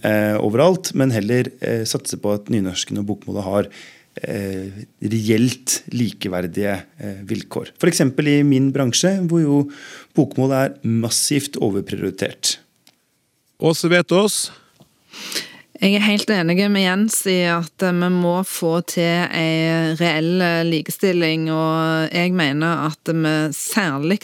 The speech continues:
Speaker 3: må jobbe med språkteknologi, for der, eh, er det virkelig behov for, eh, stor endring raskt.
Speaker 2: Synnøve?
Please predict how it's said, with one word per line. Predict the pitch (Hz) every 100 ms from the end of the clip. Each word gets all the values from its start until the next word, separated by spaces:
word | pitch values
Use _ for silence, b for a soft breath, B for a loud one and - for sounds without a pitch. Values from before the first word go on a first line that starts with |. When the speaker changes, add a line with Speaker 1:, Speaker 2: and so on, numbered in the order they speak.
| - 180
Speaker 3:
må | 165 170
jobbe | 170 143 - 151 165 170 165 -
med | 156 147 151 165
språkteknologi, | - 165 151 156 180 156 170 156 147 143 147
for | 151 - 147 147 - _ _
der, | 165 156 156 160 - -
eh, | 160 151 143 147 B B B
er | - 160 147
det | 160 160 147 -
virkelig | 165 160 - - 185 175 -
behov | 160 - 160 170
for, | - 165 151 143 151
eh, | 151 143 143 139 123 113
stor | - - 165
endring | 165 170 160 139 156 - _ -
raskt. | 156 151 - - - - _ _ _ _ b b b _
Speaker 2:
Synnøve? | - 165 147 156